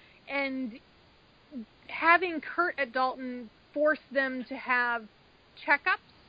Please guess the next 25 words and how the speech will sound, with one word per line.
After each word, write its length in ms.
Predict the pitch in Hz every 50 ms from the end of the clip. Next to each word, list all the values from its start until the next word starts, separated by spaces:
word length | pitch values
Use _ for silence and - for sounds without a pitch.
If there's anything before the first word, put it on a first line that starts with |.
| - 254 240
with 140 | 247 262 269 - -
that 240 | 285 269 262 247 233 - - - - - - - 240
one 240 | 247 269 262 262 - -
storyline 640 | - 269 254 262 277 285 311 330 339 349 349 339 277
that 180 | 226 226 233 226
gave 200 | 240 240 247 240
it 100 | 247 240
a 60 | 240
way 380 | 233 220 233 226 226 226 233 226 - -
to, 320 | - 262 240 240 226 214 - - - - - -
to 80 | - 277
link 280 | 254 247 240 240 233 -
things 200 | 269 247 240 220 -
together. 420 | - 240 220 202 202 - - 339 392 - - - - - - - - - - - -
Um, 300 | 262 277 277 277 269 269
I 160 | 262 277 277 - - -
think 220 | 294 285 285 - - - -
that 320 | 285 269 262 254 247 240 - - - - - _ _ - -
I 80 | 277
agree 300 | 285 269 220 262 269 269
that 160 | 247 247 254
the 80 | - 269
characterization 1120 | - 233 233 247 240 233 - 240 233 233 220 208 196 196 - - 240 247 247 240 240 226 - -
for 240 | - 240 240 240 240
this 160 | 233 240 214